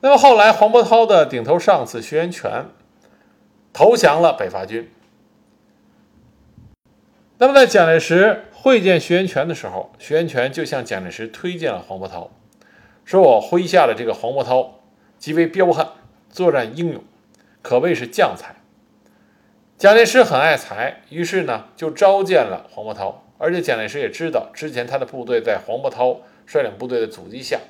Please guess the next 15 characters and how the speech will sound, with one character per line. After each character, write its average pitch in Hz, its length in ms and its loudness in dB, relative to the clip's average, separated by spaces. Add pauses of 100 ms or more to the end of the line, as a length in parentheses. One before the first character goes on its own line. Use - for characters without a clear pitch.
(200)
遭 120 180 -4
到 113 100 -2
了 98 80 -8
损 - 260 -20
失， - 340 -20
所 - 160 -8
以 165 60 -4
他 165 100 0
想 135 160 -2
看 175 400 0
看 92 240 -12 (460)
这 202 120 2
么 156 120 -6
一 123 160 -12
位 143 300 -2